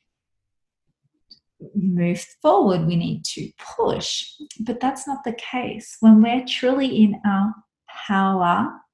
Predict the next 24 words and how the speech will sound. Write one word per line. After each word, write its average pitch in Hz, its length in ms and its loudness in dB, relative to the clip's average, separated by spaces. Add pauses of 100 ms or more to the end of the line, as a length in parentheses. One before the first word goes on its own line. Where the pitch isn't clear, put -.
(640)
when 202 160 2
we're 208 160 2
truly 214 540 2
in 196 180 0
our 180 340 -2
glory 180 760 -2
of 180 160 -6 (680)
who 208 80 -2
you 180 460 -2 (180)
are, 190 720 0 (760)
and 190 280 0
you 185 180 0
have 190 220 -4
that - 320 -2
connection 180 760 -6
to - 220 -10
spirit, 196 640 -4 (1600)
there's - 100 -10
often 247 380 2
nothing 196 360 2
that - 120 -8
you - 80 -10
can't - 400 -8
do. - 420 -10